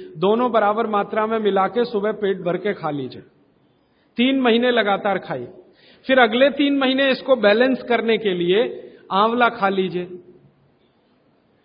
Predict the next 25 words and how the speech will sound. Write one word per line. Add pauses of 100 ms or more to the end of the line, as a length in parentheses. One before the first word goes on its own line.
(180)
आंवला,
दो
तीन
आंवला
रोज (440)
मुरब्बे
के
रूप
में
या
क्या। (360)
फिर
तीन
महीने
आंवला
हुआ,
फिर
वापस
इस
गाजर
और
इस
पे
आ
जाइए।